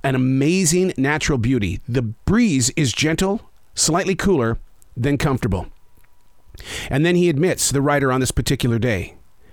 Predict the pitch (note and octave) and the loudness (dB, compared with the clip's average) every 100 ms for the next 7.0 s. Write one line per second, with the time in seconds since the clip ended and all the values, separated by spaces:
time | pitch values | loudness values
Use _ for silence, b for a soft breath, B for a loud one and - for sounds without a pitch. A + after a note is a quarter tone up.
0 | b C3 C3+ - F#3 C#3 B2+ D#3 A#2 B2+ | b -2 0 2 2 0 0 0 0 2
1 | C3 C3 A2+ B2+ A#2+ A2 D#2+ - - - | 2 2 2 2 0 0 -4 -8 -18 -12
2 | - D#3 - D#3+ D3 C#3+ D3+ - B2+ A2 | -4 -2 0 0 0 0 0 0 0 2
3 | A2+ A2 A2+ - A#2+ F#2 - - B B | 0 0 0 0 0 0 -2 -6 B B
4 | B B C#3+ C#3+ D3 G#3 D#3 C#3+ G#2 G2+ | B B 0 0 0 0 0 2 2 0
5 | - A#2 A2+ - G#3+ C#3+ A2 A#2+ - D3 | -2 0 0 2 2 0 -2 -4 -2 0
6 | - - - G#3 G#3+ - C3+ A2+ G#2 | 0 -2 -2 2 2 0 0 0 0